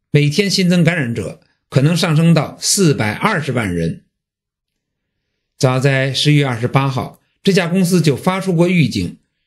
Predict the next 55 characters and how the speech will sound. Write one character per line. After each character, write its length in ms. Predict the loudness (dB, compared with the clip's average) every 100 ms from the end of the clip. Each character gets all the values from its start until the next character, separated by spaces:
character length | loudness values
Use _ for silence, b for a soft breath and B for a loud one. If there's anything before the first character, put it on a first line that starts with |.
| _ _
中 180 | 0 2
国 220 | 2 2 2
如 80 | 0
果 100 | 2
突 160 | 0
然 160 | 0 0
放 260 | -2 -2
宽 320 | 0 0 0 -2
严 300 | 0 2 0
格 100 | 0
的 100 | 0
清 200 | 0 2
零 140 | 2
政 160 | 2 2
策， 260 | 2 -2 b b b -4
可 100 | 0
能 100 | 2
会 140 | 0
导 300 | 0 -4 -2
致 320 | -2 -2 -2 b b b _ _
一 220 | -2 0 0
亿 280 | -2 -2 0
六 240 | 0 0
千 220 | 0 0 0
七 260 | 0 0
百 160 | 0 0
万 200 | -2 -2
人 340 | -4 -6 -8 _
到 340 | -2 -2 -8 0
两 340 | 0 0 -2
亿 240 | -2 -4 -4
七 280 | -4 -2 0
千 280 | 0 -2 -2
九 220 | 0 0
百 140 | 0
万 200 | -2 -4
人 140 | -4 -2
感 180 | 0
染， 320 | 0 -2 -10 _ _ _ _ _ _ _ _
一 160 | -2 0
百 180 | -2 -2
三 260 | -2 0
十 120 | 0
万 340 | 0 -2 -6 _ -4
到 340 | -4 -4 -6
二 180 | -4 -2
百 160 | -4 -6 -2
一 180 | 0
十 120 | 0 0
万 200 | -2 0
人 140 | 0
死 260 | 0 -2 -4
亡， 280 | -4 -8 _ _ _ _ _ _ _ -4
其 160 | 0
中 280 | 0 -2